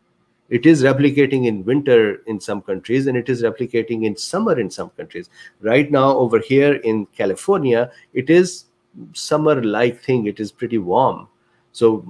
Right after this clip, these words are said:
I have the A C running right now, and sars cov two is, uh, spreading as well. So sars cov two has this unique, uh, behavior that it can actually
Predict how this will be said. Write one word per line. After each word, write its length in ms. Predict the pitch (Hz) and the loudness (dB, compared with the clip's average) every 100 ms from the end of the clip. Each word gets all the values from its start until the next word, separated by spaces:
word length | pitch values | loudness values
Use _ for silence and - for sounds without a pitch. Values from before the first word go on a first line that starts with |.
| - | -8
I 160 | 110 113 | -2 0
have 200 | 117 110 | 0 -2
the 180 | 98 | 0
A 60 | 120 | 0
C 200 | - 117 | 0 0
running 260 | 107 107 95 | 0 -2 -2
right 200 | 95 - | -4 -2
now, 320 | 135 107 - _ _ _ _ | 0 0 -4 _ _ _ _
and 300 | 123 120 113 - _ _ _ - | 0 0 0 -8 _ _ _ -12
sars 300 | 104 101 90 | -8 -6 -6
cov 220 | - 101 | -4 -4
two 140 | - 117 | 0 0
is, 300 | 113 104 - | 0 -4 -6
uh, 160 | 107 101 | -4 -4
spreading 520 | - - 110 113 107 | -6 -2 -2 0 -2
as 140 | 101 | -4
well. 180 | 175 156 131 _ _ _ _ _ _ _ _ _ | -6 -8 -12 _ _ _ _ _ _ _ _ _
So 160 | - - | -4 -2
sars 400 | 131 165 196 202 | 0 2 0 2
cov 240 | 185 156 | 0 0
two 340 | - 131 101 95 _ _ _ | 0 0 0 -6 _ _ _
has 240 | 135 127 | -4 -2
this 240 | 131 - | -4 -8
unique, 640 | 98 107 110 120 113 - - _ _ - - | -8 -4 0 0 -2 -6 -20 _ _ -14 -6
uh, 140 | 98 | -6
behavior 720 | 90 107 - 139 120 85 64 - _ _ _ _ _ | -4 -10 0 2 2 -2 -8 -16 _ _ _ _ _
that 260 | 110 110 110 | -4 -2 -2
it 160 | 117 - | -6 -2
can 180 | 113 | -2
actually 540 | 104 - 107 95 87 | -2 -6 -6 -4 -6